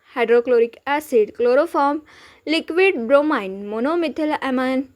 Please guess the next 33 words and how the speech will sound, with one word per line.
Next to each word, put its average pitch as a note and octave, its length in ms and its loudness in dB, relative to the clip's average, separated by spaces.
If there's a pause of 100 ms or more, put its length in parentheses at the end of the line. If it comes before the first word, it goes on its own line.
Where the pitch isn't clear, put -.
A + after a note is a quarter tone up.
(540)
हे E4 120 4
सर्व F#4 400 4
केमिकल C#4+ 540 0
व A#3 160 -2
साहित्याचा C#4 560 -2
वापर C#4+ 320 0
करून C#4 260 -2
आरोपी B3 400 0
नंबर C4 280 0
दोन C#4 240 2
व F4 80 -2 (120)
तीन C4+ 140 -2
यांनी B3 300 -2
संगनमत A3+ 600 -6
करून A3+ 220 0 (320)
एकूण F#4+ 480 2
किंमत C#4+ 440 -2 (360)
एकोणतीस G4 600 0
कोटी D#4 340 -2
त्र्याहत्तर C#4 540 -2
लाख B3+ 240 0 (220)
छप्पन्न E4+ 420 0
हजार C#4+ 360 2
दोनशे B3 440 2
रुपयाचा A#3 520 0 (540)
मॅफोड्रॉन C4+ 580 2 (100)
एमडी A#3+ 380 -2
हा E4+ 180 -2
अंमली D4 240 0
पदार्थ B3+ 480 0
तयार A3+ 280 0
केला A3 160 2
होता. G#3+ 240 -2